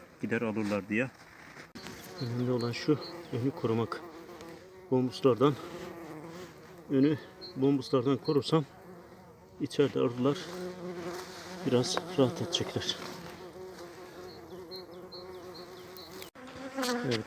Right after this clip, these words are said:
keki alttan bitirdiği bölge bu bölge. Alttan bitirmiş. Şurubu alamamış, keki bitirmiş.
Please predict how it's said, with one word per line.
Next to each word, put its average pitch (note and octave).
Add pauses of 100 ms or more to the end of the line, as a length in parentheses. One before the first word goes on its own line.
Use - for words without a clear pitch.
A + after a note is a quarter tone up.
(240)
keki D3
alttan C3
bitirdiği B2
bölge A#2+ (240)
bu C3
bölge. G2+
Alttan G#2+
bitirmiş. - (100)
Şurubu A#2+
alamamış, A#2+
keki B2
bitirmiş. -